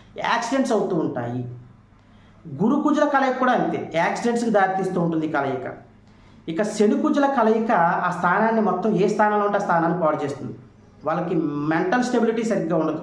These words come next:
ఒకసారి ఒకలా ఉంటారు, ఒకసారి ఒకలా ఉంటారు, ఒకసారి ఒకలా ఉంటారు. పరిపరి విధాలా బిహేవ్ చేస్తూ ఉంటారు వాళ్ళు. కాబట్టి ఈ కలయికలు ఉన్న వాళ్ళు కొన్ని జాగ్రత్తలు తీసుకుంటూ ఉండాలి.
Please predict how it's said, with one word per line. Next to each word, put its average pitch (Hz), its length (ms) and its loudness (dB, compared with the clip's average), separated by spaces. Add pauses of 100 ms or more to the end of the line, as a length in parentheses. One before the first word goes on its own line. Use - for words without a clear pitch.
(1160)
ఒకసారి 202 340 2
ఒకలా 214 200 2
ఉంటారు, 208 260 2
ఒకసారి 202 260 0
ఒకలా 196 240 0
ఉంటారు, 196 240 0
ఒకసారి 185 260 0
ఒకలా 180 180 0
ఉంటారు. 151 340 -4 (180)
పరిపరి 185 280 2
విధాలా 196 340 2
బిహేవ్ 202 380 2
చేస్తూ 170 220 -2
ఉంటారు 151 280 -2
వాళ్ళు. 123 260 -6 (500)
కాబట్టి 156 220 -4
ఈ 196 280 0
కలయికలు 226 400 2
ఉన్న 196 240 2
వాళ్ళు 185 240 2
కొన్ని 220 220 2
జాగ్రత్తలు 156 440 0
తీసుకుంటూ 147 480 -6
ఉండాలి. 127 600 -4